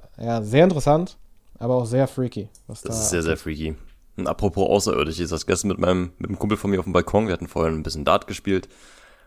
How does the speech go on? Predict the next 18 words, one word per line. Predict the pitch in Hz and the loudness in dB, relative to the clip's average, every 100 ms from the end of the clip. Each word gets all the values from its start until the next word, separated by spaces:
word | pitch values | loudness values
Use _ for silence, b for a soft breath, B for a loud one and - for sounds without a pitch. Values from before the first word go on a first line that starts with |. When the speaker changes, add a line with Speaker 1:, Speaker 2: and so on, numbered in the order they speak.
| - | -2
Speaker 2:
weil | 82 | 0
wir | 71 | 0
aktuell | - 82 78 | -2 -2 -2
mega | 80 78 | -2 -2
im | 76 | -2
Dart-Fieber | 80 78 - 78 73 | -2 -2 -4 -4 -2
sind | 80 90 | -2 -4
und, | - 80 78 | -4 -4 -2
äh, | 76 78 76 b b b b - | 0 0 -4 b b b b -4
da | 82 | -2
war | 101 | 2
irgend | 123 120 | 2 2
so | |
ein | 123 | 2
Objekt | 101 104 - | 2 2 2
im | 110 98 | 0 4
Himmel | 104 107 | 6 6
gewesen. | 92 85 82 87 | 4 0 -2 -2